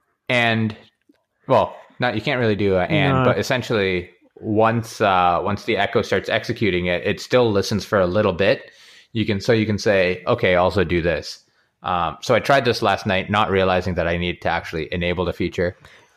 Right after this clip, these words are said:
Speaker 1: Uh,
Speaker 2: Yeah, so you actually need to
Speaker 1: <laughs> this is also
Speaker 2: enable
Speaker 1: at,
Speaker 2: it.
Speaker 1: like, two in the morning,
Speaker 2: Yeah, you need
Speaker 1: so.
Speaker 2: to enable it on each device that you want to do it. So it's not an account-wide setting.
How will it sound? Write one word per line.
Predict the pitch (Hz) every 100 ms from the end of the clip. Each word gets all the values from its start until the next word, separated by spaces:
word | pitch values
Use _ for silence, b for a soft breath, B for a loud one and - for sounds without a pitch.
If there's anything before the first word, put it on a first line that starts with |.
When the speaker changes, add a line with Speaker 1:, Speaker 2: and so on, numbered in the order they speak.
| b b
Speaker 1:
Uh, | - 85 151
Speaker 2:
Yeah, | 151
so | - -
you |
actually | 160 190 208
need | 185
to | -
Speaker 1:
<laughs> |
this | 135 -
is | 151
also | 110 -
Speaker 2:
enable | 104 101
Speaker 1:
at, |
Speaker 2:
it. |
Speaker 1:
like, | 104 90
two | - 98
in |
the | 90
morning, | 82 165
Speaker 2:
Yeah, | 120
you | 131
need | 147
Speaker 1:
so. | -
Speaker 2:
to | -
enable | 131 139 131
it | 120
on | 120 113
each | 135 127 - -
device | 127 113 117 117 -
that | -
you | 113
want | 113 110
to |
do | 120
it. | 110
So | -
it's | 117 -
not | 139 -
an | 131
account-wide | - - 120 113 113 113 113
setting. | - 107 104 104